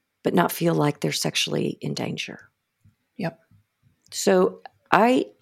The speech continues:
Speaker 1: find that the women who, who work with me who really wanna heal this,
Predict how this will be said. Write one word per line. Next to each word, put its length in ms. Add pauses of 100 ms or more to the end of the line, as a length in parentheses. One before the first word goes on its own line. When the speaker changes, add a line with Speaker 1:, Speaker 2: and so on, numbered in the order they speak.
(160)
Speaker 1:
find 400
that 80
the 80
women 240
who, 160
who 140
work 240
with 100
me 240
who 140
really 240
wanna 160
heal 240
this, 280